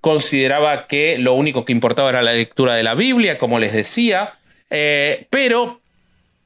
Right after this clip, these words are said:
esto, y esto fue fundamental en la formación de Mary,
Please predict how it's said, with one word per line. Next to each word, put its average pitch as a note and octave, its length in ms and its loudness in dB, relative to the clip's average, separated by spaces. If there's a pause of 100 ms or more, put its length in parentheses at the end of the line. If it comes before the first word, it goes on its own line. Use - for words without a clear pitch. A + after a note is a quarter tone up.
(320)
esto, D3+ 300 -4
y C#3+ 80 2
esto D3+ 220 -2
fue D#3 160 0
fundamental C3 640 0
en C#3 80 0
la A#2+ 80 0
formación B2+ 500 0
de B2+ 100 2
Mary, C#3 440 -2